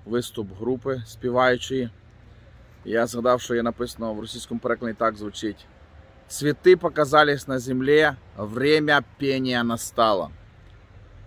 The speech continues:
Про що звіщають ці квіти, які з'являються навкруги?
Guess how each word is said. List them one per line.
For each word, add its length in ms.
Про 160
що 540
звіщають 880
ці 560
квіти, 320
які 240
з'являються 880
навкруги? 720